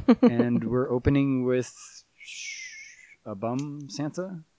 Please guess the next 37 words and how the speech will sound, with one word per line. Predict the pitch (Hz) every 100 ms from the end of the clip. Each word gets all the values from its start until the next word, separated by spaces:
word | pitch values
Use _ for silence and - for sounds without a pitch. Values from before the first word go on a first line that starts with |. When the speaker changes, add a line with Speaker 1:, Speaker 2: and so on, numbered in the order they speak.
| _
Speaker 1:
Yeah, | - 247 254
a |
bum | 233 262
Santa | 262 233 226 233
that's | 196 180
threatening | - 202 185 202 185
this | 180 -
woman's | 170 156 156 -
life. | 151 156 165 262 285
Speaker 2:
<clears throat> | 170 147 135 123 107 95 _ _
With | 120 113
a | 104
tree? | - - - -
Speaker 1:
With | 208 127
a | 220
tree. | 175 - 233 226 180
Is | 180
it | 170
a |
gun? | 151 143 147 214 254 -
Tree | - 185
gun? | 220 254 381 - -
Speaker 2:
<clears throat> | 294 269 220 156 - -
It | 127
looks | 131 -
like | 113
it's | 104 -
got | 104 98
a, | 90
um, | 87 80 - _ _ _ _ _ _ 110
he's | 92
got | 104
a | 92
gun | 95 92
inside | 92 - 85
the | 80
tree. | - 85 80